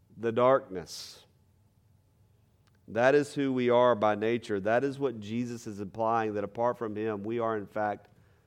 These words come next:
dark, darkened in hearts. If you've ever read, uh, C S Lewis's,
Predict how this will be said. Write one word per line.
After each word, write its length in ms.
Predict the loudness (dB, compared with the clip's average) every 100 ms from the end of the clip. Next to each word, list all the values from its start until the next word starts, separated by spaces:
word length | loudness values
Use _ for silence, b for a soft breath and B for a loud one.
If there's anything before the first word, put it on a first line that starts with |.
| _ _ _ _ _ -8
dark, 320 | -2 0 -2 -8 _ -20 -20 -20 _ -6
darkened 520 | -4 -2 -4 -10 -12
in 80 | -14
hearts. 480 | -14 -18 -18 -20 -20 -20 _ _ _ _ _ _ _ _ _ _ _ _ _ _ b b b b
If 100 | 0
you've 140 | 4 8
ever 240 | 10 10
read, 420 | 12 12 12 10
uh, 200 | 10 8
C 260 | 6 4 4
S 180 | 4 2
Lewis's, 800 | 4 4 4 0 -2 -2 -12